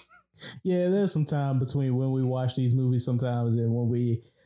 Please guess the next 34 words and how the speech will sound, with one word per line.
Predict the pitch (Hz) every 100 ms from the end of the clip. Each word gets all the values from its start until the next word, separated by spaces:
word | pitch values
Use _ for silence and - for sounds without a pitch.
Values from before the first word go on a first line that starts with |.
| _
uh, | 127 120 120
do | 123 120
these | 120 113
shows, | 135 123 117
so | 123
it | 127
might | 131 123
be | 123
a | 123
little | 120 120
bit, | 113 120
we | 139
might | 165 143
say | 127 143
some | 131 120
details, | 143 139 135 123 120
like | 120 123
Whoopi | 160 226 208
Goldberg | 254 269 175 151 131
showed | 135 127
up | 117 110
and | 117
she | 120
didn't | 131 123 120
really | 120
show | 120 123 120
up, | 131 117
but | 107 120
we | 170
don't | 214 135
know | 123 156
'cause | 156 127
we've | 139 135
forgotten, | 131 151 190 127 127 123